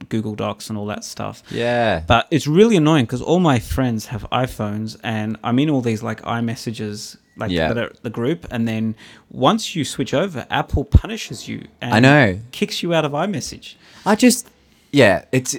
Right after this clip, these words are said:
Speaker 2: it just sounds like hell. I've done it once before when I had an Android phone for, like, a day, and I just, like, wasn't getting messages. Like,
Speaker 1: Mm.
Speaker 2: because if you've got an iPad or a, a MacBook and, you know, you've got iMessage on there,
Speaker 1: Yeah.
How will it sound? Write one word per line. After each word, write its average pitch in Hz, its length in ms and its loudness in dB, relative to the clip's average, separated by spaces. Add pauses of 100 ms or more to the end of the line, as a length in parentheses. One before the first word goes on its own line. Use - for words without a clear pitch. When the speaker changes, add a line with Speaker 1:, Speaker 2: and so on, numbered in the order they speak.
Speaker 2:
it 139 140 4 (120)
just 131 240 4
sounds 147 240 6
like 147 140 4
hell. 85 380 2
I've 92 100 2
done 131 120 8
it 135 60 4
once 113 200 6
before 87 340 2
when 87 80 2
I 82 80 2
had 85 140 2
an 80 60 0
Android 80 380 0
phone 80 300 -2
for, 80 120 -6
like, 78 180 -2
a 80 40 -2
day, 62 480 -4
and 85 80 -2
I 82 80 2
just, - 220 -6
like, 87 200 -2 (100)
wasn't 82 340 -2
getting 90 240 0
messages. 117 640 -2 (100)
Like, 107 100 4
Speaker 1:
Mm. 123 40 2
Speaker 2:
because 117 280 4
if 123 140 0
you've 139 160 0
got 120 140 4
an 107 100 4
iPad 101 600 2
or 92 160 4
a, 85 140 0 (440)
a 98 100 2
MacBook 92 800 0
and, 85 440 -2
you 90 120 -2
know, 82 300 -2
you've 82 200 -6
got - 280 0
iMessage 85 560 -2
on 90 180 2
there, 80 400 0 (220)
Speaker 1:
Yeah. - 100 -12